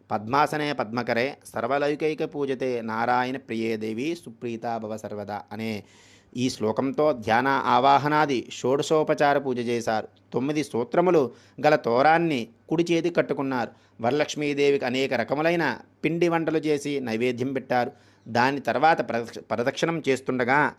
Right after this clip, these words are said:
ఆ స్త్రీలందరికీ గల్లు గల్లుమని శబ్దం వినపడింది. వెంటనే తమ కాళ్ళను చూసుకుంటే గజ్జెలు మొదలైన ఆభరణాలు కనిపించాయి. చారుమతి మొదలైన స్త్రీలంతా వరలక్ష్మీదేవి కృపా కటాక్షములు కలిగాయని ఎంతో మురిసిపోయారు. రెండో ప్రదక్షిణ చేయగానే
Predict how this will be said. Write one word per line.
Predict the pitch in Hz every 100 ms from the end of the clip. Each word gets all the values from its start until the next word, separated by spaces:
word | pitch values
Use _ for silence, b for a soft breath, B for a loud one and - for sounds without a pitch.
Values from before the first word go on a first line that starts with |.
| _ -
ఆ | 131
స్త్రీలందరికీ | 131 117 139 147 139 139 135 113 107
గల్లు | 143 151
గల్లుమని | 147 143 139 135 127
శబ్దం | - 101 127 160 - B B 120
వినపడింది. | 123 123 123 113 101 b b
వెంటనే | 110 117 135 170 165
తమ | 160 151
కాళ్ళను | - 117 151 175 170
చూసుకుంటే | 165 165 156 143 143 113
గజ్జెలు | 110 107 147
మొదలైన | 156 139 139 139
ఆభరణాలు | 123 107 117 127 135 135
కనిపించాయి. | 131 131 135 127 127 113 - b b b 117
చారుమతి | 117 131 127 139
మొదలైన | 135 135 139
స్త్రీలంతా | 131 123 127 139 131 143
వరలక్ష్మీదేవి | 135 131 127 147 147 147
కృపా | 143 131 147 151
కటాక్షములు | 143 147 156 165 156
కలిగాయని | 151 147 151 147 147
ఎంతో | 143 131 135 139
మురిసిపోయారు. | 127 123 151 135 120 - - - 143 139 131 120 b b
రెండో | - 123 165 175
ప్రదక్షిణ | 151 160 -
చేయగానే | 160 151 147 147 143 139